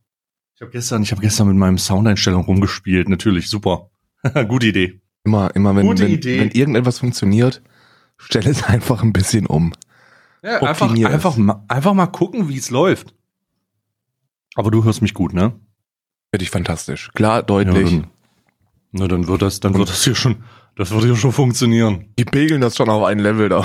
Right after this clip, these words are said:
Speaker 2: <laughs> muss ja gar keine
Speaker 1: Na ja,
Speaker 2: Gedanken
Speaker 1: das wird
Speaker 2: machen.
Speaker 1: doch schon, das wird doch schon gehen, war das, na klar.
Speaker 2: Wenn nicht, dann stellt halt einfach, dann, dann haben wir halt eine Sch-, eine Challenge für euch. Ihr müsst <laughs> halt an eurem,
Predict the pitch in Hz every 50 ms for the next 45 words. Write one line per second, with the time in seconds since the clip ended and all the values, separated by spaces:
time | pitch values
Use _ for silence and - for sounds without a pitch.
0 | - - - 139 - - - 127 127 117 101 98 107 107 110 110 110 107 107 101
1 | 101 104 104 107 113 - - 98 104 - - 131 107 127 131 120 123 - - 123
2 | 123 - - - - - 175 - - 113 135 139 139 156 160 160 175 175 156 -
3 | - 107 107 107 98 98 98 87 82 92 98 95 92 104 110 110 117 - - -
4 | - 143 131 117 107 107 104 104 101 101 - _ _ _ _ _ _ _ _ -
5 | 92 92 104 104 - 104 95 - 107 104 107 107 101 85 101 110 107 113 107 107
6 | 107 104 107 101 104 101 98 98 - - 101 101 110 104 98 90 101 101 95 -
7 | - - 113 110 92 - - 110 113 117 120 - 113 95 107 113 117 - - 95
8 | 98 95 - 117 - - 139 117 101 107 131 95 101 82 95 95